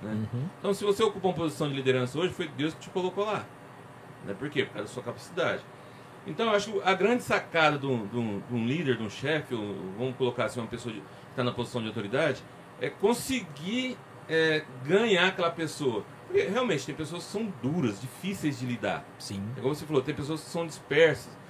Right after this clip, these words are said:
Speaker 1: mas ela tem o seu potencial.
Speaker 2: Sim.
Speaker 1: E eu acho que um cara que consegue filtrar e enxergar além da curva, aí que, aí que tá o segredo do negócio, entendeu? Por quê?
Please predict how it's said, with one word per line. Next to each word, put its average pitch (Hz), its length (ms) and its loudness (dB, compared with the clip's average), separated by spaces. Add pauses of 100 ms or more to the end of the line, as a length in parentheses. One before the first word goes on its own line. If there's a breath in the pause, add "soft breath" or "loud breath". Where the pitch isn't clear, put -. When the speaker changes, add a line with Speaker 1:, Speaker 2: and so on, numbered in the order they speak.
(200 loud breath)
Speaker 1:
mas 190 240 4
ela 226 400 6 (160)
tem 185 340 6 (380)
o 185 60 2
seu 190 240 8
potencial. 196 680 4
Speaker 2:
Sim. 110 360 -2 (260)
Speaker 1:
E 143 40 0
eu 156 80 4
acho 175 140 4
que 214 80 -2
um 226 120 2
cara 175 340 4
que 147 80 -8
consegue 185 540 0 (160)
filtrar 185 640 4 (320)
e 180 100 6
enxergar 170 500 6
além 175 180 6
da 151 160 6
curva, 175 480 2 (880)
aí 135 180 0
que, 175 220 -2
aí 147 160 8
que 180 80 -6
tá 180 120 2
o 180 60 6
segredo 165 400 0 (540)
do 147 80 0
negócio, 110 500 2
entendeu? 120 140 -4
Por 202 160 -4
quê? 160 200 6